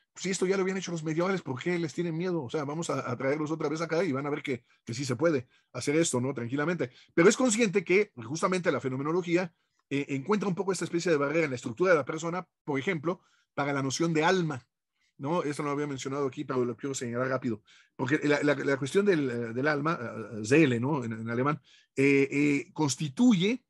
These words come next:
eh, no, no es, eh, la, la noción de psique. Si nosotros analizamos, eh, un poco los textos de Husserl, sí vemos que, eh, obviamente en Husserl y otras tradiciones, eh, alemanas, utilizan a veces indistintamente el término psique y el término Seele,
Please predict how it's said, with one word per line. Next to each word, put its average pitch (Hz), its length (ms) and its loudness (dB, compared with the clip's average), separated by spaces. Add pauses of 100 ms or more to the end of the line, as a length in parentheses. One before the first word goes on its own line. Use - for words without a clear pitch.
(680)
eh, 131 280 -10
no, 165 160 -2
no 214 180 6
es, 285 360 2
eh, 139 380 2
la, 135 160 -4
la 131 120 -8
noción 131 360 -4
de 156 120 2
psique. 165 380 -6 (260)
Si 139 100 -2
nosotros 240 300 4
analizamos, 165 640 2 (340)
eh, 113 100 -8
un 113 140 -10
poco 143 400 4 (300)
los - 200 0
textos 185 300 4
de 139 140 0
Husserl, 156 400 -2
sí 165 160 -8
vemos 190 260 0
que, 139 200 -2
eh, 113 180 -10
obviamente 156 380 -4
en 127 100 -6
Husserl 156 280 -4
y 117 60 0
otras 143 220 -4
tradiciones, 127 460 -6
eh, 110 120 -10 (140)
alemanas, 143 300 0 (420)
utilizan 175 580 4
a 147 60 0
veces 180 320 2
indistintamente 160 640 -2
el 135 100 -2
término 160 360 0
psique 175 280 -4
y 151 60 2
el 113 100 -2
término 139 300 -4
Seele, 151 360 -2